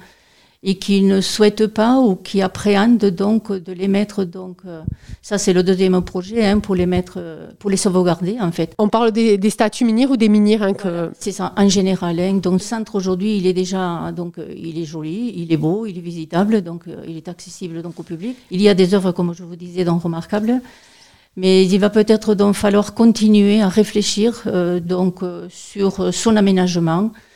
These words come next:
Speaker 1: ce qu'il est donc aujourd'hui, qu'est-ce qu'il peut en devenir pour de dire, euh, d'avancer dans le temps et de le promouvoir au-delà de ce qu'il existe aujourd'hui.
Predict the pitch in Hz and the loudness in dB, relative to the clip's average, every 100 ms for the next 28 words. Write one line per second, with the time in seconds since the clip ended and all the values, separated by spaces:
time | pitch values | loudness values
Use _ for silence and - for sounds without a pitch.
0 | _ - 208 - 202 185 196 170 - 180 | _ -8 -8 0 2 2 2 2 -2 -4
1 | 170 165 165 208 214 208 208 185 202 185 | -8 -14 -10 -2 2 2 0 -2 0 0
2 | 180 175 180 175 196 208 196 175 175 202 | 0 0 0 2 2 0 -10 -14 -14 -12
3 | 190 - - _ - 190 202 202 226 196 | -10 -12 -16 _ -4 4 4 4 2 2
4 | 185 180 196 208 220 180 190 185 - 196 | 2 2 0 2 2 4 4 2 2 4
5 | 196 170 175 185 185 175 175 190 190 - | 4 4 0 -4 -4 -6 -4 -2 -2 -2
6 | 190 190 180 175 196 - 185 170 170 170 | -2 0 -2 -2 -4 -4 -4 -4 -6 -10